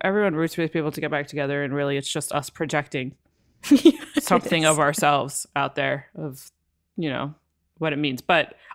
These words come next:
Speaker 1: I do think, which we talked about a little bit before, that part of Ben Affleck and J-Lo versus, like, you know, if J-Lo got back together with Marc Anthony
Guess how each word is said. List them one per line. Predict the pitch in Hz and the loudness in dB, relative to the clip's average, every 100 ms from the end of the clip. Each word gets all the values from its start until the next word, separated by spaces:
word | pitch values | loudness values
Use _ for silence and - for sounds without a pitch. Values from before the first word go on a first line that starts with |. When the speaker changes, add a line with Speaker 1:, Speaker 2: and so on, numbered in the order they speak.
| - | 4
Speaker 1:
I | 247 | 6
do | 247 285 339 349 | 6 4 6 6
think, | - 214 185 | 4 4 4
which | 202 208 | 2 2
we | |
talked | 208 202 | 2 2
about | 190 175 160 - | 4 2 2 -2
a | |
little | 170 175 | 0 2
bit | 165 | 0
before, | 165 156 165 160 | -4 -4 0 0
that | 165 160 | 0 0
part | 190 208 220 | 2 2 0
of | 185 - - - - _ _ _ _ _ | -4 -6 -20 -20 -20 _ _ _ _ _
Ben | 196 180 | 4 6
Affleck | 175 175 180 156 156 | 6 4 4 2 2
and | 156 | -2
J-Lo | 147 185 180 160 147 143 - _ - _ - | 2 4 4 4 4 2 -4 _ -20 _ -6
versus, | 226 339 330 311 277 247 | 2 4 4 4 4 6
like, | 254 233 220 - _ - | 6 6 2 -12 _ -2
you | 247 | 4
know, | 226 208 | 6 4
if | 185 | 2
J-Lo | - 175 175 175 | 2 4 6 4
got | 170 170 | 2 2
back | 160 | 0
together | - 165 156 | 2 -2 0
with | 156 | -2
Marc | 165 156 147 | 0 -2 0
Anthony | 156 151 156 156 151 147 | -2 -2 -2 0 0 0